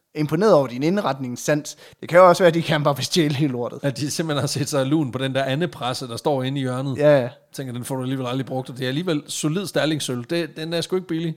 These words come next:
Speaker 1: Nej, nej.
Speaker 2: Sådan en. Øh, det er jo en, en stor drøm for det personlige her i køkkenet. Øh, en andepresse. Jeg har tjekket, hvad den koster. Seksogtyve tusind, det synes jeg er meget for at kunne presse livet ud af en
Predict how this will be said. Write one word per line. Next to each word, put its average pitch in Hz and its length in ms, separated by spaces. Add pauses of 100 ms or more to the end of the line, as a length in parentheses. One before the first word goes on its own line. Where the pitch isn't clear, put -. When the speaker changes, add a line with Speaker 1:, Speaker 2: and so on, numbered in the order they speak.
(140)
Speaker 1:
Nej, 170 260
nej. 127 80
Speaker 2:
Sådan 151 180
en. 139 140 (480)
Øh, 143 80
det 135 280
er 160 60
jo 139 160
en, 127 300
en 135 160
stor 180 180
drøm 139 400
for 143 140
det 135 140
personlige 131 480
her 135 120
i 123 80
køkkenet. 135 360 (220)
Øh, 123 260 (100)
en 139 120
andepresse. 127 520 (360)
Jeg 143 80
har 147 60
tjekket, 160 260
hvad 131 80
den 123 80
koster. 135 300
Seksogtyve 151 400
tusind, 131 280
det 123 80
synes 131 140
jeg 139 60
er 120 40
meget 131 200
for 139 80
at 107 60
kunne - 100
presse 123 320
livet 147 160
ud 123 160
af 117 120
en 113 180